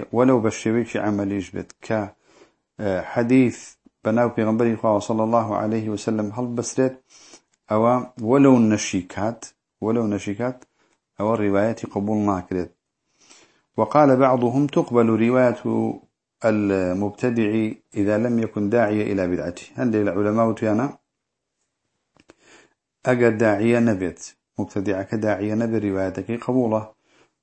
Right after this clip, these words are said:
"ولا تقبل إن كان داعية". ورجح النووي هذا القول،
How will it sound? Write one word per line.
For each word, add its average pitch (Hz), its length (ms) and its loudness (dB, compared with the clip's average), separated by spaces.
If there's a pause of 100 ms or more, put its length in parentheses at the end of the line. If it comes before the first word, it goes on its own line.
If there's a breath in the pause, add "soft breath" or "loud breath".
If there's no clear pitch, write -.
"ولا 131 280 2
تقبل 107 420 -2 (160)
إن 101 120 -4
كان 110 360 -2
داعية". 90 420 -4 (800)
ورجح 110 460 0
النووي 104 560 0
هذا 104 360 -2
القول، 104 320 0